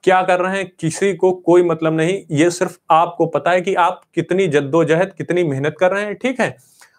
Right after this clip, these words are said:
और आपके घर वालों को, मम्मी पापा को बहुत ज्यादा से ज्यादा पता होगा, ठीक है? लोग सिर्फ आपके रिजल्ट को देखेंगे, not आपकी मेहनत को, ठीक है? तो आप इतनी मेहनत करो, इतनी मेहनत करो यार कि सबको जवाब हो जाए, ठीक है? चलते हैं। हाँ, क्वेश्चन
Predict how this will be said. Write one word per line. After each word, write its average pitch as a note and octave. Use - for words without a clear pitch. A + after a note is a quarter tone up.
और F3+
आपके G#3
घर D3+
वालों D#3
को, F#3+
मम्मी E3
पापा F3
को E3+
बहुत E3
ज्यादा E3+
से E3+
ज्यादा E3+
पता F#3
होगा, G#3
ठीक B3+
है? B2
लोग F#3
सिर्फ -
आपके G3
रिजल्ट E3+
को F3
देखेंगे, D3
not E3+
आपकी F#3
मेहनत D#3+
को, A#2
ठीक C4+
है? C3+
तो F3
आप F#3+
इतनी G3
मेहनत G3
करो, G3
इतनी F#3
मेहनत F3+
करो C#3
यार D#3+
कि F3+
सबको F3
जवाब D3
हो B2+
जाए, A#2+
ठीक B3
है? C3
चलते D#3+
हैं। F#3
हाँ, D3+
क्वेश्चन E3+